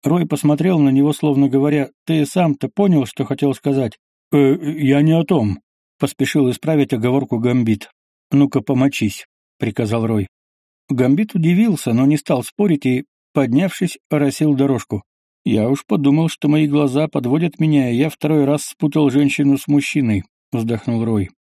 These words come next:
«Знаешь, я не из этих. Иди-ка ты подальше. А лучше найди себе бабу и живи долго и счастливо».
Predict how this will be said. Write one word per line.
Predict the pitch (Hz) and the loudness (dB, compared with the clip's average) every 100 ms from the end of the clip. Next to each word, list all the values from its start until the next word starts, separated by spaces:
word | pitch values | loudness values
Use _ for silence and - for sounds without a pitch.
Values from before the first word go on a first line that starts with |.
| _ | _
«Знаешь, | 151 185 156 107 - _ | -2 0 0 -2 -10 _
я | 143 156 | 0 2
не | 147 151 | 2 2
из | 147 | 2
этих. | 151 - - - _ _ _ - | 0 -2 -8 -12 _ _ _ -2
Иди-ка | 196 226 147 | 0 0 -2
ты | 123 | -2
подальше. | 123 113 113 98 117 95 _ _ _ _ _ | -2 0 0 -2 -4 -6 _ _ _ _ _
А | 170 | 0
лучше | 175 165 175 | 2 2 2
найди | 165 170 185 | 2 2 2
себе | - 156 | 0 0
бабу | 170 196 135 | 0 2 2
и | |
живи | 127 151 143 | 2 2 2
долго | 156 165 147 | 2 2 2
и | 147 | 0
счастливо». | - 117 - 110 98 | -2 -4 -2 -4 -4